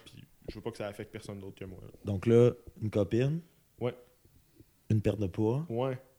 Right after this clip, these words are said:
Speaker 2: Tu gâches ton potentiel. Euh,
Speaker 1: <laughs> Je
Speaker 2: et comment
Speaker 1: gâche mon potentiel.
Speaker 2: Non, euh, c'est, c'est parler de, de, du côté artistique, tu sais.
Speaker 1: Ouais.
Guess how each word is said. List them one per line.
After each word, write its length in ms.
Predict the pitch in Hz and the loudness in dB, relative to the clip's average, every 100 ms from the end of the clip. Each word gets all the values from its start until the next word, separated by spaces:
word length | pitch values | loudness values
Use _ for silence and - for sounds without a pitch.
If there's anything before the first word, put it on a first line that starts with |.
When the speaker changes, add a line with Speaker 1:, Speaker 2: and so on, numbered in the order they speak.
| _ | _
Speaker 2:
Tu 120 | - 107 | -10 0
gâches 220 | 107 107 | 2 2
ton 100 | 104 | 0
potentiel. 640 | 95 95 98 82 113 139 - - - - | -2 -4 -4 -2 -2 -4 -8 -16 -16 -4
Euh, 480 | 113 120 120 120 120 | 6 8 10 10 8
Speaker 1:
<laughs> 40 | 120 | 6
Je 140 | 139 | 6
Speaker 2:
et 40 | 139 | 8
comment 140 | 131 | 10
Speaker 1:
gâche 340 | 156 202 - | 10 8 2
mon 180 | 139 123 | -2 -2
potentiel. 720 | 120 120 - 120 113 - 131 165 147 | -2 -2 -2 -6 -6 -6 -6 -6 -4
Speaker 2:
Non, 440 | 107 107 110 110 104 | 0 2 2 2 0
euh, 120 | 95 | 0
c'est, 260 | - 101 | 2 2
c'est 160 | 95 107 | 2 0
parler 240 | 98 117 175 | 2 2 4
de, 240 | 135 101 | 4 4
de, 140 | 92 | 2
du 140 | 90 85 | -4 -2
côté 220 | 107 101 | -2 0
artistique, 540 | 123 - - - 185 - | 0 -2 -8 -2 -4 0
tu 100 | 113 | 2
sais. 220 | 127 101 | 4 4
Speaker 1:
Ouais. 180 | 113 | 2